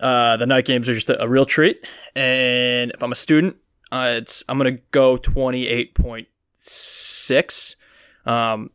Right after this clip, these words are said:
for the non-student population, it's probably gonna be closer to twenty-four point four. Um, just for all the reasons that we, that we mentioned, tough to get there.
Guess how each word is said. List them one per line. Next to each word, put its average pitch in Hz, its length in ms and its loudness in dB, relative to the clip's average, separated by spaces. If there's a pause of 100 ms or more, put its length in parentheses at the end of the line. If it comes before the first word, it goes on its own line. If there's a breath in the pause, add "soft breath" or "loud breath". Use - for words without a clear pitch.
(380)
for - 160 -4
the 117 80 -2
non-student 117 420 -4
population, 117 520 0
it's 107 100 -14
probably 110 240 -2
gonna 110 80 -10
be 110 100 -10
closer 113 400 -6
to 117 280 -8
twenty-four 120 1080 -2
point 113 500 -6 (920)
four. 98 380 -10 (500 soft breath)
Um, 107 440 -8
just - 180 -6
for 120 120 -4
all 107 120 0
the 107 60 -6
reasons 110 360 -12
that 113 120 -6
we, 107 320 -14
that 120 100 -10
we 120 100 -10
mentioned, 110 340 -12
tough 123 160 0
to 117 100 -6
get 110 220 -2
there. 110 240 -2